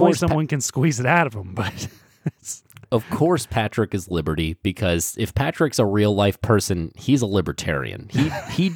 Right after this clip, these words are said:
Speaker 1: does what he wants when he wants.
Speaker 2: Y-, yeah, I,
Speaker 1: That's
Speaker 2: I,
Speaker 1: the code he lives
Speaker 2: the
Speaker 1: by.
Speaker 2: guy somehow lives under a rock, and when they show it, the rock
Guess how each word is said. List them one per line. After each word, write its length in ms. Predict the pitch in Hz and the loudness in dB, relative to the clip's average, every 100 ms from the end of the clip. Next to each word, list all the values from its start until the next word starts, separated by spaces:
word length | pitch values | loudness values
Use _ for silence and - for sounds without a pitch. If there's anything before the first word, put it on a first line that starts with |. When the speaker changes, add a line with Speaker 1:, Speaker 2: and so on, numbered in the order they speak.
| - | 4
Speaker 1:
does 300 | 156 156 131 | 6 6 4
what 180 | 110 87 | 0 0
he 220 | - 147 | 2 4
wants 500 | 127 107 117 - - | 4 2 2 -2 -4
when 280 | 90 90 123 | -2 0 2
he 160 | 117 113 | 2 2
wants. 600 | 101 98 95 95 - - | 2 2 2 0 -2 -4
Speaker 2:
Y-, 140 | - 175 - | -6 -8 -6
yeah, 360 | 202 202 139 - | 0 2 0 -2
I, 120 | 156 | -4
Speaker 1:
That's 220 | 170 165 - | 0 2 2
Speaker 2:
I, 80 | |
Speaker 1:
the 20 | 135 | 0
code 380 | - 139 139 110 | 6 8 8 6
he 140 | 120 | 2
lives 280 | 98 101 92 | 0 0 0
Speaker 2:
the 80 | 180 | 0
Speaker 1:
by. 60 | |
Speaker 2:
guy 320 | 240 277 269 | 4 4 4
somehow 580 | 214 - 202 185 160 143 | 0 0 0 2 4 4
lives 320 | 127 143 165 | 4 2 2
under 260 | 147 143 135 | 2 0 0
a 40 | 110 | -2
rock, 640 | 95 110 135 98 90 - - _ _ _ _ _ | -2 -2 -2 -4 -12 -16 -16 _ _ _ _ _
and 160 | 143 143 | -2 0
when 120 | 156 | 2
they 120 | 151 | 0
show 340 | 123 - 208 214 | 0 2 4 4
it, 180 | 180 143 | 4 2
the 100 | 139 | 2
rock 280 | 135 156 | 2 2